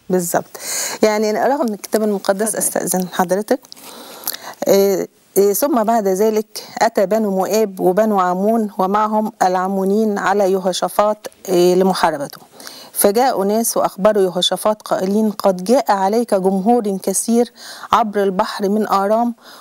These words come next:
Speaker 1: وها هم في حصون سامار في عين جدي." فخاف يهوشافاط.
Speaker 2: مم.
Speaker 1: يعني اللي، اللي جم يحاربوا يهوشافاط اللي هم الأدوميين، واللي هم في، من جبل سعير،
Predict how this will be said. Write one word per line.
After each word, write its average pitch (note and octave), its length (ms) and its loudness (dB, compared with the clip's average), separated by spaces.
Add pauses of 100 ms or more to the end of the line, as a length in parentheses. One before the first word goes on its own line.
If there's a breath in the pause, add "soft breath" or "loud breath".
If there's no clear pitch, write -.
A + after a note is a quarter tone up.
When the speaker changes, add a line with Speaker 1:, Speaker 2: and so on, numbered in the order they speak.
(160 loud breath)
Speaker 1:
وها G#3+ 240 4
هم B3 240 0
في A3+ 200 -4
حصون A#3 460 2
سامار A3 500 4
في G3+ 260 -2
عين G#3+ 300 2
جدي." G3+ 380 -2 (400 loud breath)
فخاف A3 580 0 (260)
يهوشافاط. - 960 -4 (280)
Speaker 2:
مم. F#3 300 2 (440 loud breath)
Speaker 1:
يعني F3 320 0
اللي، F3 300 0
اللي F#3 160 2
جم G3 440 0 (140)
يحاربوا F3+ 540 0
يهوشافاط F#3 640 0
اللي F#3+ 160 2
هم A3 220 4
الأدوميين، G3 640 2 (160)
واللي F3+ 280 0
هم G3+ 340 0
في، - 240 -8
من F#3 140 0
جبل G#3 240 4
سعير، G3+ 460 0